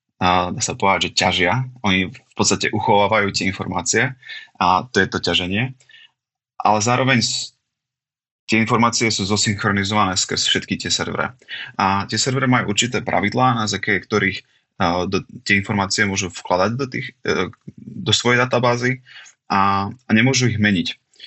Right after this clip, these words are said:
Pretože ako náhle ja ju poz-, ja tú informáciu pozmením na svojom servi, ako, a, ako baňa v podstate,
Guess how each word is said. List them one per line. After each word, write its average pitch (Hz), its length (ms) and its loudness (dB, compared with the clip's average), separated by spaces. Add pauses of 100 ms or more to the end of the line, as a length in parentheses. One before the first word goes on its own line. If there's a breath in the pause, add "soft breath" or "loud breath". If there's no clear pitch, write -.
(140 loud breath)
Pretože 104 380 0
ako 113 160 -2
náhle 123 260 2
ja 104 120 4 (100)
ju 101 80 -6
poz-, - 280 -2 (120)
ja 104 160 2
tú 120 120 2
informáciu 107 480 0
pozmením 101 420 0
na 87 120 -6
svojom 101 360 2
servi, 135 560 -2
ako, 95 520 2 (320)
a, 95 400 -2 (880)
ako 123 240 2 (400)
baňa 101 600 0
v - 120 -16
podstate, 120 600 0